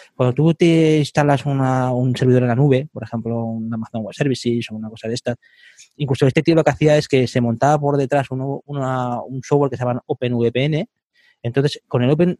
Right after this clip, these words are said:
V-, V P N se gar-, garantizaba que solamente tenía acceso a, a, a, al S S H, o sea, al servidor, a, de acceso remoto, desde una máquina, desde una I P determinada. Entonces, lo que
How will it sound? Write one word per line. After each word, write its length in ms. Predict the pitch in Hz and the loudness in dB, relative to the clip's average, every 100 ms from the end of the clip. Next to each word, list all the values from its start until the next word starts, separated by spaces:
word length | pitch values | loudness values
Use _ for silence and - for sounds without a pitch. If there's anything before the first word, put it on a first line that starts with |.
| - | -8
V-, 200 | 139 170 | -6 -2
V 160 | 160 160 | 2 4
P 120 | 160 | 4
N 120 | 170 180 | 2 2
se 160 | 160 | 0
gar-, 200 | 131 135 | 0 -4
garantizaba 560 | - 135 131 - 165 185 | -2 0 -2 0 0 2
que 100 | 151 | 0
solamente 420 | 156 180 185 190 | 0 2 2 2
tenía 280 | 175 170 170 | 0 0 0
acceso 580 | 160 - 175 - 110 - | 0 0 0 0 -4 -4
a, 300 | - 117 113 | -6 -4 -4
a, 260 | 113 117 110 | -8 -8 -10
a, 300 | - 113 110 - 113 | -8 -10 -10 -10 -4
al 80 | 127 | 0
S 160 | 156 | 2
S 180 | 170 160 | 2 2
H, 300 | 151 - 127 | 0 0 -2
o 40 | 113 | 0
sea, 100 | 120 | -2
al 60 | |
servidor, 420 | - 117 117 139 - | -2 -2 0 0 -2
a, 220 | 123 123 | -4 -4
de 220 | 123 123 | -2 -4
acceso 300 | 120 127 127 | -2 -4 -2
remoto, 540 | 123 120 135 - 143 - _ _ _ _ _ _ | 0 2 0 2 -2 -2 _ _ _ _ _ _
desde 340 | - 147 131 147 | 0 2 4 4
una 180 | 165 | 4
máquina, 360 | 143 135 127 120 | 2 0 0 -2
desde 280 | 123 127 143 | -2 2 4
una 160 | 160 | 6
I 100 | 139 | 4
P 180 | 123 123 | 4 0
determinada. 600 | 110 113 107 110 120 110 | 0 -4 -6 -4 -4 -6
Entonces, 300 | 107 131 151 143 | -4 -2 -2 -2
lo 100 | 131 | -2
que 180 | 127 | -4